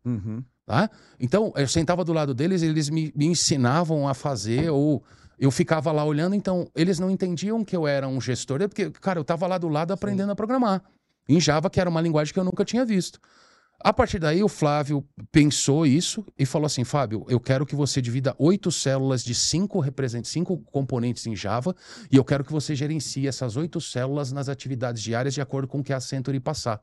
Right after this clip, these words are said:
Speaker 1: Uhum.
Speaker 2: Começou meu papel de gestão.
Speaker 1: De gestor, exato.
Speaker 2: Então, ele, e aí eu falei pra ele, eu com-,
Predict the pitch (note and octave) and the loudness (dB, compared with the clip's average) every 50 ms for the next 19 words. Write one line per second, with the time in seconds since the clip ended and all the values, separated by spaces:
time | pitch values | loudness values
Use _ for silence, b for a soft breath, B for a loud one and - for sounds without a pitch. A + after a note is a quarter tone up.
0 | _ _ - B2 B2 A#2 G2 F#2+ G#2 G#2 A2+ B2+ C3+ C3 B2 - - A#2 A2+ A#2 | _ _ -6 -4 -4 -4 -4 -6 -6 -6 -6 -4 -4 -6 -6 -6 -8 -6 -6 -4
1 | - B2+ A#2 - A2+ G#2 G#2 - G#2 G#2 G#2 - - A2+ G#2 B2 C3 B2 - - | -4 -6 -6 -4 -6 -6 -6 -8 -10 -12 -12 -12 -12 -10 -8 -8 -10 -10 -12 -12
2 | G2+ G2 - _ _ _ - G#2+ G#2+ G#2+ G2 G2 - - _ _ - - - C#3+ | -14 -14 -16 _ _ _ -10 -8 -8 -6 -8 -10 -12 -16 _ _ -8 2 4 4
3 | C#3+ - - C#3+ C3+ B2+ A#2 b b b b b b _ - C#3+ D#3 E3 E3 D#3 | 4 4 4 2 2 0 -2 b b b b b b _ 8 8 10 10 8 8
4 | D3 - - C#3 C3+ B2+ C3 C#3 D3+ E3+ D3+ - E3 D3 D3 C#3 - D3 C#3 B2+ | 6 6 6 8 8 8 6 6 4 4 4 4 2 2 2 2 2 2 2 2
5 | A#2 - A#2+ A#2 - - - C3+ A#2+ | 2 2 0 0 0 -2 -2 -2 -2